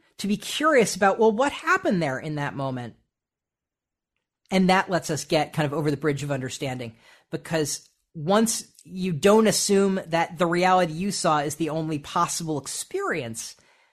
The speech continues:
because there's so much editing of consciousness on the way in and out, uh, then you can have a con-, "Oh, you thought,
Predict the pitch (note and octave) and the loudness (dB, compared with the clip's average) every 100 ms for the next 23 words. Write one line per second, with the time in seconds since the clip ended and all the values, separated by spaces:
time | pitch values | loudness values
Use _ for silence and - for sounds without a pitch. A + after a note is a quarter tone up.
0 | - D3+ E3+ D3 F3 - F#3+ D#3 - E3 | -12 -4 -4 -2 -2 0 0 0 -2 -2
1 | F3 F3 F3 D#3+ - F3 E3+ E3+ D3+ C#3+ | 0 0 0 -2 -4 -2 -2 -4 -6 -6
2 | A2+ - - D3 C#3 C#3 C#3+ C#3 C3 D#3 | -8 -12 -8 -6 -4 -2 -2 -4 -4 -4
3 | D3 D3 C3+ G#2 _ _ _ _ - E3 | -2 -2 -4 -6 _ _ _ _ -4 -2
4 | - F3 G#3+ A#3 G#3+ F#3 F3 F3+ F3 - | 0 2 4 4 2 2 0 -2 -4 -2
5 | B3 B3+ B3+ B3 A#3+ G#3+ D#3+ A#2+ _ _ | 0 6 10 10 10 6 2 -4 _ _
6 | _ - D#3+ F#3 D4 E4+ - G#3 F3 D#3+ | _ -12 -4 4 6 6 6 6 6 6